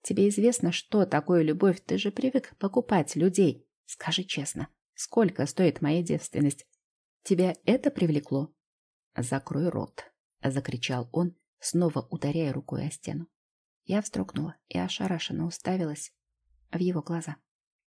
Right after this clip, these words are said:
«Иди в свою комнату». Он опустил руку, и я, посмотрев на него ещё несколько секунд, оттолкнулась от стены и сбежала.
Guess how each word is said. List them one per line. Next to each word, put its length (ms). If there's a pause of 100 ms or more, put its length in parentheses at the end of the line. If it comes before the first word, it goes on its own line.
«Иди 580 (140)
в 80
свою 420
комнату». 560 (1160)
Он 160
опустил 500
руку, 260
и 140
я, 200
посмотрев 640
на 60
него 220
ещё 260
несколько 520
секунд, 460
оттолкнулась 800
от 100
стены 340
и 20
сбежала. 500